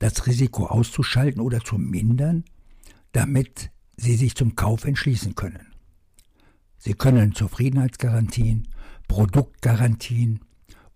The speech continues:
und Strategien zur Umkehrung des Risikos einsetzen. Wenn Sie nicht zufrieden sind, erstatte ich Ihnen Ihr Geld zurück und Sie behalten, was wir Ihnen geliefert haben.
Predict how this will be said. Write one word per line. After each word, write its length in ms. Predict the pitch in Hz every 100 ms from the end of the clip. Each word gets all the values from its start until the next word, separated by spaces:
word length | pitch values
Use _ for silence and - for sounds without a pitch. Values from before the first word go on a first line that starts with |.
| _
und 320 | 147 156 165
Strategien 880 | - 135 123 113 98 120 131 135 127
zur 360 | - 127 117 - -
Umkehrung 760 | 135 151 143 - 151 139 143
des 240 | 131 143 135
Risikos 520 | 151 147 - 101 90
einsetzen. 720 | - 110 101 113 - - - _ _ _ _ _ - - -
Wenn 160 | 139
Sie 80 | 151
nicht 180 | 175 143
zufrieden 480 | 127 - 151 180 170
sind, 380 | 165 170 170 - - - -
erstatte 400 | - 139 - 156
ich 120 | 160 -
Ihnen 220 | 139 131
Ihr 140 | 127
Geld 300 | 117 156 185
zurück 420 | - 147 165 - - _ - -
und 160 | - 147
Sie 100 | 160
behalten, 800 | 127 120 120 185 185 170 175 170 _ _ _ _
was 180 | - 147
wir 80 | 160
Ihnen 300 | - 147 147
geliefert 440 | 135 135 120 104 -
haben. 300 | - 80